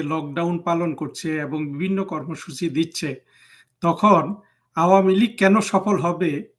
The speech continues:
এইটা আওয়ামী লীগের শত্রুদের একটু শোনানোর চেষ্টা করা যেতে পারে।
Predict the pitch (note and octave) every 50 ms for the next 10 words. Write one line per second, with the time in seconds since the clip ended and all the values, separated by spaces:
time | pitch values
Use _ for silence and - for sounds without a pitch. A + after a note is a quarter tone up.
0 | _ _ _ _ _ - E3 E3 - - F#3 E3+ D#3+ D#3+ F3 F#3 F3+ E3 D#3 D3
1 | D3+ E3 E3 F#3+ F#3 - - G3 F#3 F#3+ - G3+ F3 C3+ D#3+ E3 E3+ E3 - _
2 | _ G3 A3 A#3+ - _ _ _ _ _ - - - F#3+ F#3 F3 E3 E3 E3 D#3+
3 | - F3+ D#3+ - - - C3+ C3+ C#3+ D#3 D3+ B2+ D3 C3 - C#3+ B2 - C#3 B2
4 | C3